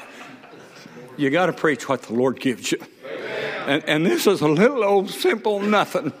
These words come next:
<laughs> but it's what the Lord put on my heart. By the numbers,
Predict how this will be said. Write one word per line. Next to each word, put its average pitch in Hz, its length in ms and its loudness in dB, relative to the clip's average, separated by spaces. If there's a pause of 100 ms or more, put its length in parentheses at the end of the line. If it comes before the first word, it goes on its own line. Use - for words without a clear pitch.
(460)
<laughs> - 560 -6
but 185 260 4
it's - 260 0
what 208 220 2
the 156 100 4
Lord 156 300 2
put 160 160 -2
on 120 160 -2
my 139 120 0
heart. - 280 -4 (3000)
By 156 360 2
the 185 100 2
numbers, 120 840 -2